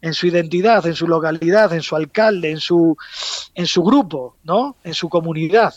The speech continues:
Entonces, por eso, desde ahí también te digo que, que cobra vigencia este tema regional étnico. Esto lo vas a poder ver en las elecciones locales del dos mil veintitrés, seguro que lo vas a ver ahí muy claro. Y,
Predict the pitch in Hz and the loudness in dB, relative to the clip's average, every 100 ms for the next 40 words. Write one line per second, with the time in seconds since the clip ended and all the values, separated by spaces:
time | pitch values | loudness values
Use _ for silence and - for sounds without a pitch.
0 | - 151 147 170 208 226 - - _ _ | -12 -8 -2 0 2 0 -4 -14 _ _
1 | _ - 175 208 285 - 180 175 156 170 | _ 0 4 4 4 2 0 0 2 2
2 | 214 196 185 202 180 185 202 220 170 160 | 2 2 0 0 0 2 2 0 0 -2
3 | 139 131 151 185 190 185 175 - - 180 | -2 -6 -2 0 2 2 0 -6 -6 -4
4 | 196 226 277 _ _ _ _ _ 180 - | 0 -2 -2 _ _ _ _ _ -6 0
5 | 202 170 202 214 202 175 175 170 170 185 | -2 2 2 2 2 0 0 2 4 2
6 | 208 208 185 233 220 - 220 202 202 196 | 2 -2 0 0 0 0 2 4 4 2
7 | 185 180 196 196 180 160 170 170 185 175 | 2 2 2 2 2 0 0 0 0 0
8 | 156 175 175 175 170 - _ _ _ _ | 0 0 2 2 0 -8 _ _ _ _
9 | _ - 170 165 165 170 190 185 160 156 | _ -2 0 2 0 2 2 2 0 -2
10 | 165 139 - 147 165 175 165 160 156 156 | 0 -2 -4 -2 0 2 2 0 0 -2
11 | 151 147 143 - 139 143 262 _ - - | -2 -4 -8 -8 -6 -6 -8 _ -18 -14
12 | - - - - _ _ _ _ - 208 | -12 -10 -12 -16 _ _ _ _ 0 2
13 | 208 208 202 202 | 4 2 0 0